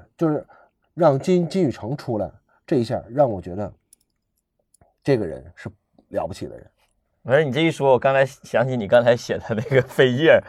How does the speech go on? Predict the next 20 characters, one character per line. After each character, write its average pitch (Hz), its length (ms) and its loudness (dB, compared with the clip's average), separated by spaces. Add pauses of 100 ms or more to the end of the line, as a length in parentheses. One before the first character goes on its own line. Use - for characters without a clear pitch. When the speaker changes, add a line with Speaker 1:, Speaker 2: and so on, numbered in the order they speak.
(340)
Speaker 2:
扉 147 140 6
页 147 160 6
怎 123 120 2
么 120 100 -2
写 123 80 -4
的？ 104 200 4
上 147 220 2
来 127 120 4
Speaker 1:
看 - 20 4
来 156 140 6
有 120 180 0
商 165 220 -2
业 147 120 2
互 135 180 -6
吹 160 300 -4
哈。 135 80 -8
Speaker 2:
对， 117 300 6
上 151 240 4
来 131 100 6
说 117 320 6